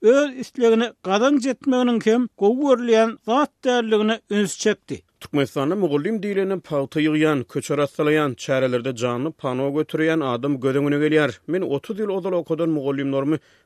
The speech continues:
Speaker 2: görenimne häzirim hormat goýup, hatda öňünden ýoluny kesibem geçmeýärin. Häzirki ýaşlar muallimler bilen ýaka tutuşmakdan hem gaýtmaýarlar.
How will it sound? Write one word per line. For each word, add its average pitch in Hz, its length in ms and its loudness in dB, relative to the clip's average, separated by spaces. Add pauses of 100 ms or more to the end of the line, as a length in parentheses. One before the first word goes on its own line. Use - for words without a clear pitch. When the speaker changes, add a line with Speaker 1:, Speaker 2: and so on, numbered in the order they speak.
(100)
Speaker 2:
görenimne 143 560 2 (300)
häzirim 139 540 0
hormat 139 360 -4
goýup, 151 220 -4
hatda 147 380 -6
öňünden 131 600 -2
ýoluny 127 340 -2
kesibem 143 500 -4
geçmeýärin. 156 600 0 (280)
Häzirki 123 400 -4
ýaşlar 202 300 -2
muallimler 156 540 -2
bilen 180 200 0 (300)
ýaka 139 320 2
tutuşmakdan 131 600 -6
hem 156 140 0
gaýtmaýarlar. 147 720 0